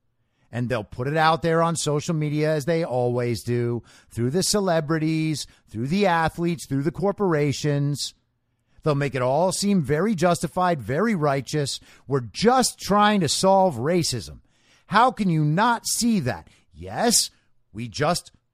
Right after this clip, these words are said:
told you to vote for a man who was mentored by an actual Klansman. But hey,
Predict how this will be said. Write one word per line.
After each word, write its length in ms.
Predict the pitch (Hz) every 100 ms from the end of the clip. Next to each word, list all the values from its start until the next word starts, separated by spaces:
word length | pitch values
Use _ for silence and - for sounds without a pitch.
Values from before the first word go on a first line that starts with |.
| -
told 300 | 113 143 143
you 80 | 180
to 80 | 151
vote 400 | 110 190 262 -
for 480 | 147 139 131 131 - _
a 100 | 131
man 300 | 143 151 160
who 120 | 147
was 180 | 160 135
mentored 600 | 110 170 214 - 139 127 113 - -
by 180 | 156
an 180 | 139 117 - _
actual 680 | 175 208 - - 247 247 247
Klansman. 800 | - - 254 262 202 110 95 67 - _ _ _ _ _ _ _ _ _ _ _ _ -
But 160 | 214
hey, 320 | 208 240 117